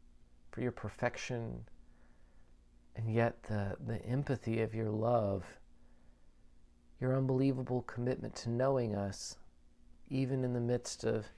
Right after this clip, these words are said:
of our failure, of loving us <sighs> thousands of years before we have any right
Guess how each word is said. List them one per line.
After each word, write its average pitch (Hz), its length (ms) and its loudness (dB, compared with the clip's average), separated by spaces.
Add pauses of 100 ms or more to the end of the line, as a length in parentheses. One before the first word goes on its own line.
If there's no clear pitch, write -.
(1000)
of 117 120 -6
our 120 100 2
failure, 104 640 2 (640)
of 117 160 0
loving 123 360 4
us 113 340 -2 (1300)
<sighs> - 40 -8 (1000)
thousands 123 520 10
of 117 100 -4
years 117 380 2
before 104 640 0 (600)
we 110 120 0
have 107 160 4
any 107 240 2
right 104 380 2